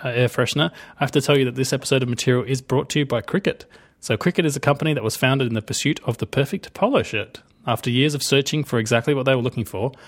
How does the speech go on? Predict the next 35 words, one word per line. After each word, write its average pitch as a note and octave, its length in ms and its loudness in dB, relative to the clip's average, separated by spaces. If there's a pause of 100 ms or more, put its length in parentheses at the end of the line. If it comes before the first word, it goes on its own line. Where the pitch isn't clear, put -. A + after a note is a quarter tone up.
(280)
Cricut's C#3+ 280 -2
founders C3 340 2
decided A#2+ 420 0
that G#2+ 100 -8
the A#2 80 2
only E3+ 160 4
way E3 140 2
to D#3 80 -2
get D3+ 100 -6
the C3+ 80 -4
shirts D3+ 260 2
they C#3 80 2
wanted D#3 460 0
was C#3 140 -2
to C#3+ 80 0
go C3+ 100 4
out C#3 140 -2
and C3+ 100 -4
make D3 160 -2
them D#3 140 -4
themselves. E3 480 -2
So A#2 320 0
Cricut F3 260 -4
shirts - 300 2
feature C3 280 -2
the B2 80 -2
perfect C3+ 400 -2
mix C#3 300 -2
of G#2+ 240 0
old A#2 160 2
school B2+ 220 -2
style C3+ 500 -2
and G#2+ 160 -2
modern A2 220 0
design. G#2+ 420 -2